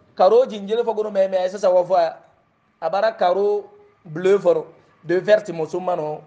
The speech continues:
Couleur verte. Nga no, eri kwe tamfo huro kute jinjire kuna eri beni. Zanga ho, taka fo eno, juma hen no. Azu mukutuba ga kaye ka muko gore. Nga na latin ne hey.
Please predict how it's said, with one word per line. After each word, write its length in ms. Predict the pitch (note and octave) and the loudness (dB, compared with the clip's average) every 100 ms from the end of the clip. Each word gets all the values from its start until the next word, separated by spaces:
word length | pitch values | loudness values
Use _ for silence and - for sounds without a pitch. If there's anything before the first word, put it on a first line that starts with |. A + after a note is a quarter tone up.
| _ | _
Couleur 240 | D#3+ F#3+ F#3 | -2 0 2
verte. 280 | F#3 - - _ _ _ _ _ _ _ _ _ _ _ _ | 0 -4 -20 _ _ _ _ _ _ _ _ _ _ _ _
Nga 220 | A3+ C#4+ | 0 2
no, 260 | C#4 G#3+ G3+ | 4 2 0
eri 140 | B3 - | -4 -4
kwe 180 | B3 | -6
tamfo 300 | A#3 G#3 G#3 A3+ | -2 -2 0 0
huro 180 | A#3 A3+ | 2 -2
kute 300 | F#3+ G3+ G#3+ | -6 -6 -8
jinjire 360 | F#3+ F#3 G#3+ | -10 -6 -4
kuna 240 | A3 G#3 G#3 | -2 -2 -2
eri 100 | G#3+ | 0
beni. 640 | G#3+ G3+ G3+ G3 G3 G3 _ _ _ _ _ _ _ _ D#3 | 2 2 2 -8 -12 -14 _ _ _ _ _ _ _ _ _
Zanga 280 | F3+ G3+ A3+ | 0 2 2
ho, 240 | A#3+ G3+ | 2 -2
taka 340 | - F3 E3+ G3 | -2 -4 -2 0
fo 120 | G#3 | 0
eno, 160 | F#3 | -2
juma 300 | D#3+ G#3+ A3 | -6 0 2
hen 180 | G#3+ G3 | 2 -2
no. 180 | F#3 D#3 | -4 -8
Azu 280 | - G3+ A3 | -4 -4 -4
mukutuba 500 | G#3 G#3 A3+ A#3 A3+ | -8 -10 -10 -4 -2
ga 120 | G#3+ | -2
kaye 320 | G#3+ A3 A#3 A#3 | -2 0 0 0
ka 120 | A3 | 0
muko 320 | G#3+ G3+ A3 | -2 -2 -4
gore. 340 | F#3+ F3+ G#3 A3+ - - _ _ _ _ _ _ _ - | -2 -4 -4 -4 -10 -20 _ _ _ _ _ _ _ 2
Nga 120 | A3 | 4
na 140 | G3 | 4
latin 340 | F3+ E3+ F3 F3 | 2 -4 -8 -2
ne 60 | F#3 | 0
hey. 220 | F#3 | -2